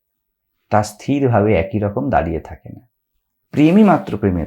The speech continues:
পাত্র। স্বামী বিবেকানন্দ এটা বলেছিল ভক্তিযোগে, হুম, কিন্তু লোকে বুঝতে পারে না। প্রেমই প্রেমের পাত্র, এটা আবার কি কথা? প্রেমময়তাকেই প্রেম করতে হয়, কোনো রূপকে নয়। হুম।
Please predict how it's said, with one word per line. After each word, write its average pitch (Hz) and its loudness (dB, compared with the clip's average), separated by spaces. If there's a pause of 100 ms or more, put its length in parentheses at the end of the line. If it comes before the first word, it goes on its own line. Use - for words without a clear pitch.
পাত্র। - -14
স্বামী - -2
বিবেকানন্দ 147 6
এটা 160 6
বলেছিল 160 2
ভক্তিযোগে, 110 -2 (540)
হুম, 67 -4
কিন্তু 135 0
লোকে 170 6
বুঝতে 170 4
পারে 67 -2
না। - -16 (1400)
প্রেমই 208 6
প্রেমের 110 2
পাত্র, 95 -8
এটা 135 4
আবার 131 6
কি 104 -8
কথা? - -16 (1300)
প্রেমময়তাকেই 185 6
প্রেম 143 4
করতে 104 -4
হয়, 82 -8 (580)
কোনো 123 -2
রূপকে 139 -2
নয়। - -8 (1040)
হুম। - -12